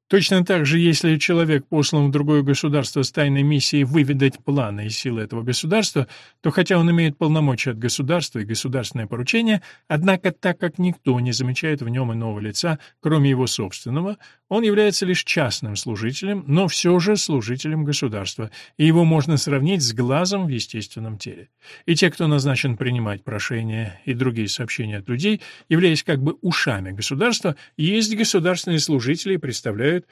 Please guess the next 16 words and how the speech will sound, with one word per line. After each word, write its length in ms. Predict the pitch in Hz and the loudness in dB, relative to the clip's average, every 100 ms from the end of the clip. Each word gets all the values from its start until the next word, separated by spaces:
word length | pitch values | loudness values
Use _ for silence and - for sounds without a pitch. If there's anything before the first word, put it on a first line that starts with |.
| _ - | _ -2
в 160 | 131 | 0
этой 220 | 156 135 | 2 0
должности 520 | 104 107 107 117 - 104 | -4 -6 -6 -8 -8 -8
суверена. 560 | - 110 101 82 92 _ _ _ _ _ _ _ _ _ _ _ | -8 -8 -10 -14 -20 _ _ _ _ _ _ _ _ _ _ _
Советники, 760 | - 196 254 226 220 214 185 139 - | 2 4 4 2 -2 0 0 -2 0
не 200 | 180 147 | 2 2
исполняющие 920 | - 139 123 160 190 - 143 127 98 - | 0 -4 -2 0 0 0 -2 -4 -6 -4
иных 340 | 151 143 117 | 0 2 0
функций, 420 | - 196 185 175 | -2 -2 -2 -4
кроме 340 | 139 127 120 110 | -2 -4 -4 -4
подачи 440 | - 113 104 - | -6 -4 -4 -4
совета, 540 | 110 120 185 214 202 - - _ | -6 -2 -2 0 -2 -4 -12 _
не 160 | 202 226 | 0 2
являются 500 | 170 143 175 - 180 | 4 2 2 0 -2
государственными 800 | 139 - 104 110 - - 123 120 | -2 -4 -4 -4 -6 -6 -6 -4
служителями. 640 | - 113 101 - - - | -6 -8 -8 -10 -16 -20